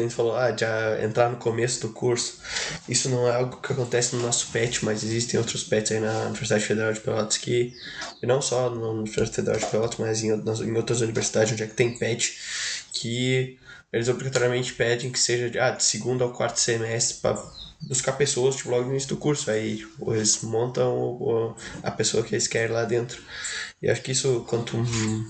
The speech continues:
mais, mais jovem tu entrar, fazer um processo seletivo, tá dentro do pet, mais conhecimento, mais coisa tu vai adquirir durante o curso, porque é mais tempo que tu vai tá aqui dentro. Então, aí,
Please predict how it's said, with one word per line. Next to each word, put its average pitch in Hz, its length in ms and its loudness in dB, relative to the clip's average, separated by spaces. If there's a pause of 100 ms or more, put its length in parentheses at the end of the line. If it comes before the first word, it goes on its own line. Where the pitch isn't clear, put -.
(280)
mais, 135 580 0 (340)
mais 127 220 2
jovem 117 240 0
tu - 100 -4
entrar, 110 320 -2
fazer 107 200 0
um 127 80 4
processo 120 320 0
seletivo, 110 440 -2
tá 117 160 0
dentro 117 280 0
do - 60 -20
pet, 117 340 2 (640)
mais 123 160 2
conhecimento, 127 640 0
mais 117 200 0
coisa 117 200 0
tu - 80 -8
vai 113 160 2
adquirir 110 360 0
durante 113 300 4
o - 20 -16
curso, 120 320 -2
porque 120 440 2 (280)
é 123 80 2
mais 131 220 4
tempo 147 240 2
que - 100 -16
tu - 80 -6
vai 135 140 4
tá 135 100 0
aqui 139 140 -4
dentro. 131 340 0 (340)
Então, 113 400 0
aí, 110 320 2